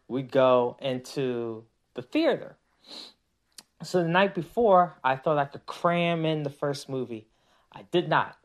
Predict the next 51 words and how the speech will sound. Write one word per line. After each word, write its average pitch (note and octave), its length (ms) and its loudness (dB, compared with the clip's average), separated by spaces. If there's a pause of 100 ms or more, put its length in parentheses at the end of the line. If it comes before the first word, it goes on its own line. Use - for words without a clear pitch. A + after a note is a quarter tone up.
(580)
I A#2+ 180 0
made D#3+ 320 -2
it - 200 -6 (120)
to D#3 360 -2
the C3+ 140 -10
scene. D#3+ 400 -6
The C3+ 80 -6
last E3 360 -2
scene F3+ 160 -6
I E3 80 2
remember D3 400 -4
making C3+ 300 -8
it A#2+ 100 -12
to C#3 100 -10
before B2 260 -6
I A#2+ 40 -8
went A#2+ 140 -12
to A#2+ 40 -18
sleep B2 280 -12
was A2+ 200 -10
Peter C3 440 -6
and A2+ 200 -10
M A#2+ 180 -10
J A2+ 320 -8 (360)
were A#2 160 -8
talking A#2 320 -4
to A2+ 80 -16
each A2 160 -12
other A2+ 180 -6
when, G#2 260 -8
uh, G2+ 140 -4
they G#2+ 140 -8
were G#2 80 -10
taking A2 220 -12
out G2 120 -12
the - 140 -20
trash. G2+ 320 -8 (640)
And, G2 240 -18
uh, F2+ 180 -16
that - 220 -6
was, G2+ 240 -14
like, G2+ 180 -8
the G#2 80 -18
scene. G2+ 460 -14 (180)
And G#2 160 -12
then G#2+ 100 -10
I G#2 120 -4
remember G#2+ 420 -8
just - 220 -18
kinda G#2+ 360 -8
out. G2+ 320 -4